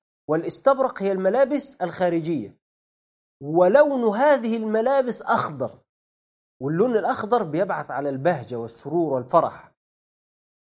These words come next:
فمن تمام نعيم أهل الجنة إن اللي بيلي بدن أهل الجنة ثياب إيه؟ ثياب خضراء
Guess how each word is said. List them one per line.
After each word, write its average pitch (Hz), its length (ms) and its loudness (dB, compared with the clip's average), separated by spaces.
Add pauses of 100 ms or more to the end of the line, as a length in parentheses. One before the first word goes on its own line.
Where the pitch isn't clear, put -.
(120)
فمن 185 680 0
تمام 240 520 4
نعيم 214 420 0
أهل 226 200 -2
الجنة 175 420 0
إن 160 300 0
اللي 160 180 0
بيلي 233 680 4 (640)
بدن 226 380 4
أهل 233 220 -4
الجنة 269 480 2
ثياب 196 520 0
إيه؟ 220 280 0 (480)
ثياب 190 140 4
خضراء 190 680 -4